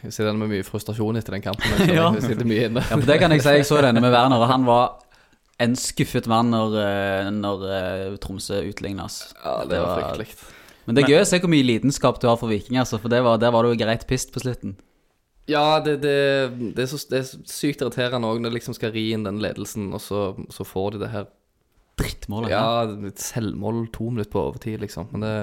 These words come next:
Speaker 1: vi kom, kommer tilbake til
Speaker 2: Ja,
Speaker 1: den
Speaker 2: vi skal
Speaker 1: gangen.
Speaker 2: analysere det opp og i mente.
Speaker 3: Men, eh, for å ta disse to situasjonene da, der Mikkelsen, eh, ja,
Speaker 2: Ja.
Speaker 3: eh,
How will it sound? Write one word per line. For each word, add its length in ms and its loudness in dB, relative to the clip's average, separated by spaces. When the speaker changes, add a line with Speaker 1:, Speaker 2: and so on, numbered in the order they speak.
Speaker 1:
vi 40 -8
kom, 300 -8
kommer 240 -6
tilbake 220 -6
til 80 -6
Speaker 2:
Ja, 20 -2
Speaker 1:
den 80 -2
Speaker 2:
vi 60 -2
skal 160 -6
Speaker 1:
gangen. 100 -2
Speaker 2:
analysere 480 -2
det 160 0
opp 220 -6
og 60 4
i 40 4
mente. 420 -2
Speaker 3:
Men, 280 0
eh, 120 2
for 240 -2
å 20 -14
ta 200 2
disse 400 -4
to 180 -2
situasjonene 640 -4
da, 120 2
der 180 -4
Mikkelsen, 680 -6
eh, 380 -4
ja, 160 -4
Speaker 2:
Ja. 160 -4
Speaker 3:
eh, 300 -4